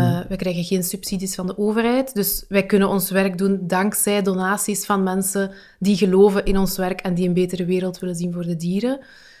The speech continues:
Speaker 2: Ehm, dus wij moeten kiezen. En bijvoorbeeld, we hebben vier campagnes, hè. We voeren ook campagne tegen Bond,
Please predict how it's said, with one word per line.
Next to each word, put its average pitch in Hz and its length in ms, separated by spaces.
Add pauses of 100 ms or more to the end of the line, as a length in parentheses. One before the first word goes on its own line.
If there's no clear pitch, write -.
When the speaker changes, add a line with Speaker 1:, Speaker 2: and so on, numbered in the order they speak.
(220)
Speaker 2:
Ehm, 175 880 (400)
dus 190 180
wij 196 120
moeten 208 260
kiezen. 185 420
En 185 300 (260)
bijvoorbeeld, 185 420
we - 80
hebben 190 200
vier 190 200
campagnes, 175 500
hè. 185 160
We 214 100
voeren 185 220
ook 185 80
campagne 180 380
tegen 180 260
Bond, 233 500